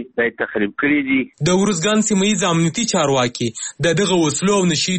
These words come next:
Speaker 2: توکو د له منځه وړلو خبر پر داسې مهال ورکوي چې له دې وړاندې امریکایي ځواکونو هم ویلي وو چې د ځانګړي عملیاتو پر مهال یې په هلمند ولایت کې د مخدره توکو ګڼ شمېر کارخانې له منځه وړي دي. وسلوالو طالبانو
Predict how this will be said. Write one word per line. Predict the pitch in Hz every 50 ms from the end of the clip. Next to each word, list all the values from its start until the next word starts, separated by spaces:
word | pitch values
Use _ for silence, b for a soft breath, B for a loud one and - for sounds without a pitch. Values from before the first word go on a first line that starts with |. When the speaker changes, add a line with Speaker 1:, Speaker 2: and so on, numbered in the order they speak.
| 180 -
Speaker 2:
توکو | 196 208 196 202 175 151
د | 156
له | 156 147
منځه | 147 139 135 135 151
وړلو | 180 208 190 165 -
خبر | - 151 139 180 180 180 175
پر | - 151 135
داسې | 170 139 131 - 143 139
مهال | 139 147 156 156 160 147
ورکوي | 135 135 - 143 135 165 208 220
چې | 214 - - - - - - - - 175
له | 165 160 156
دې | 196 214
وړاندې | 202 208 208 208 202 190 214 208 185
امریکایي | 180 165 165 - 185 170 175 190 151 156
ځواکونو | 165 156 147 - - 202 196 190 185
هم | 196 214 202 180 156
ویلي | 147 160 180 190 220 226
وو | 233 226 226
چې | - 233 220 B B B B B B 139 151
د | 160 156 151 139
ځانګړي | 175 185 185 185 185 233 226 220
عملیاتو | 202 185 175 165 180 190 190 214 190 220
پر | 202 180 170
مهال | 170 175 185 202 220
یې | 226 -
په | 214 180
هلمند | 185 170 170 185 220 214 208
ولایت | 185 156 139 135 131 131 - -
کې | - 214 214 214 - - - - - - 139 156
د | 165 160 165
مخدره | 170 - 185 175 160 185 196 202 196 -
توکو | 240 220 208 - 180 156 180
ګڼ | 208 220 226 - -
شمېر | 185 170 143 - -
کارخانې | - 120 113 - - 127 127 139 151 156 170
له | 175 180
منځه | 180 160 139 113 120 117
وړي | 113 117 113 117 113 127
دي. | 147 127 107 - _ - 208
وسلوالو | 214 - 226 226 226 226 226 226 233 233 233
طالبانو | 214 196 190 180 208 220 220 226 226